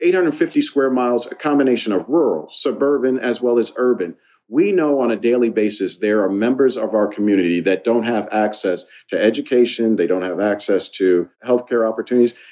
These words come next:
and also there's issues in terms of job opportunities. And we know that on a daily basis. So when this pandemic occurred, we really looked at how could the J T A, with its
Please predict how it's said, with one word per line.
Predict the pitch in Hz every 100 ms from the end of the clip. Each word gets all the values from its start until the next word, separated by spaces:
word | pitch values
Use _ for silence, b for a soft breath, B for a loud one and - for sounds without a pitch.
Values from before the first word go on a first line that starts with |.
| B
and | 147
also | 143 143 -
there's | 139 127 120
issues | 123 - 127
in | 120 113
terms | 120 120 117
of | 113
job | - 123 123
opportunities. | 98 90 90 - 87 80 76 - b b -
And | 139
we | 160
know | 170 202
that | 156 123
on | 123 123
a |
daily | 110 120 117 110
basis. | 143 165 117 107
So | 127 123
when | 123 143 131
this | 123
pandemic | - 131 123 143 190 180
occurred, | 113 - 175 123 - B B B
we | 185
really | 175 160 143
looked | 117 131 -
at | 113 113
how | 139 185
could | 160 120
the |
J | 107 - 123
T | 123 117 107
A, | 85 80 b b b
with | 110
its | 107 101